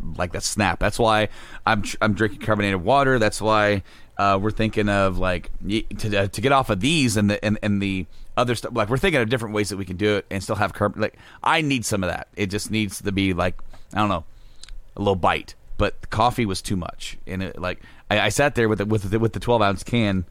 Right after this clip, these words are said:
going, "I have to finish this." Now, some drinks weren't that bad, but, like, uh, so if I took a big drink and,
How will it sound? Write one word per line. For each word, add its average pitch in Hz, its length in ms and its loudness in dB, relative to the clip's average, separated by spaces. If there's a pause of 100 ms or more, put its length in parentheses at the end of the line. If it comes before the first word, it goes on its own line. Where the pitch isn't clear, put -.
(120)
going, 98 280 2 (920)
"I 107 80 2
have 131 140 4
to 82 40 -8
finish 101 300 -2
this." 85 300 -10 (1600)
Now, 113 220 4
some 202 240 2
drinks 196 260 2
weren't 143 160 0
that 123 160 4
bad, 113 360 2 (420)
but, 113 240 2 (320)
like, 101 180 2
uh, 104 200 4
so - 120 0
if 113 80 2
I 120 60 4
took 143 160 2
a 123 60 4
big 120 260 2
drink 131 440 2 (580)
and, 104 200 0